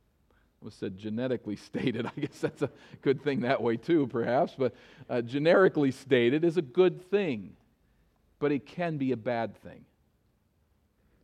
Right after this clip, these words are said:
It can be a source of great pain.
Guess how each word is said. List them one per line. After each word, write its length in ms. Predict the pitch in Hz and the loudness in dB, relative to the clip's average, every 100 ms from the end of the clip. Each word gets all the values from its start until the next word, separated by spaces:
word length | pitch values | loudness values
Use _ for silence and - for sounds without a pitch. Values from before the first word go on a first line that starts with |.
| _ _ _ | _ _ _
It 160 | 135 - | -6 -4
can 240 | 175 170 | -6 -4
be 160 | 165 175 | -4 -4
a 60 | |
source 760 | 170 - 160 127 117 110 - - _ - | -4 -8 -4 -2 -2 -6 -16 -20 _ -12
of 140 | 113 | -8
great 360 | 123 117 - - | -4 -4 -4 -12
pain. 260 | 104 92 | -14 -14